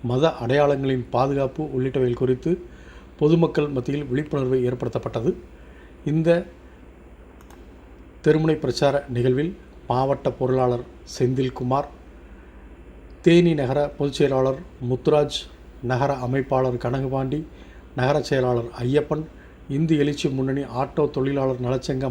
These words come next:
மாவட்ட அமைப்பாளர் மணிகண்டன் உள்ளிட்ட நிர்வாகிகள் கலந்து கொண்டனர்.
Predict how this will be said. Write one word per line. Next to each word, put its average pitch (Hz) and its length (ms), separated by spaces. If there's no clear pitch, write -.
மாவட்ட 131 320
அமைப்பாளர் 127 560
மணிகண்டன் 131 460
உள்ளிட்ட 135 280
நிர்வாகிகள் 127 540
கலந்து 135 300
கொண்டனர். 117 380